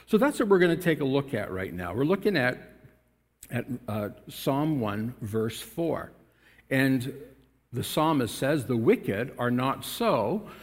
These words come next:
but are like chaff that the wind drives away." We're gonna unpack this.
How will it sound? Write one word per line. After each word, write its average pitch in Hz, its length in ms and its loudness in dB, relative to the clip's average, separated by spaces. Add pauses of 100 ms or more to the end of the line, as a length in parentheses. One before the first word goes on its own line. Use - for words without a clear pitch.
(200)
but 175 320 6
are 170 460 6
like 147 320 2
chaff 123 600 -2
that 131 180 -4
the 143 80 2
wind 135 680 2
drives 113 600 2
away." 110 240 0
We're 135 160 2
gonna 202 200 0
unpack 131 520 -2
this. - 360 -8